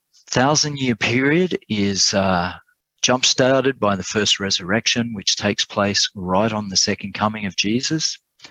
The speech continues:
the second coming and the return of Jesus Christ to the earth.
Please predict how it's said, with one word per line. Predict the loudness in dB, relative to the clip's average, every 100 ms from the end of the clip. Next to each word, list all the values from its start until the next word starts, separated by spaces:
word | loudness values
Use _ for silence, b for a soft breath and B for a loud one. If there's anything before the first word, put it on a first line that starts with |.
| B
the | -6
second | -4 -2 -4 -6
coming | -6 -6 -6
and | -6
the | -6
return | -4 -4 -4 -4
of | -4
Jesus | -4 -2 -2 -2
Christ | -2 -2 -2 -2
to | -4
the | 0 2
earth. | 2